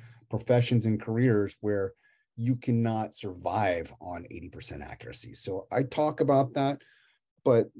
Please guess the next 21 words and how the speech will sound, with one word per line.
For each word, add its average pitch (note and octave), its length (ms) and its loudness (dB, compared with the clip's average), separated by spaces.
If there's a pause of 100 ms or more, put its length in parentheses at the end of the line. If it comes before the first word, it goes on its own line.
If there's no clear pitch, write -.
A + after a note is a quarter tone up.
by F3 160 4
and C#3+ 140 6
large, A#2 380 4
most A#2+ 260 0
of G#2+ 80 -8
the G2 60 -8
decisions G#2 360 -6
we G#2 120 -4
have G2+ 160 -4
to G2+ 80 -10
make G2 280 -8
on E2 100 -10
a - 20 -10
regular D#2+ 280 -10
basis, D#2 540 -12 (380)
eighty B2 180 0
percent D2 380 -10
is C#2+ 140 -12
enough C#2 300 -12
to - 80 -16
start. - 460 -12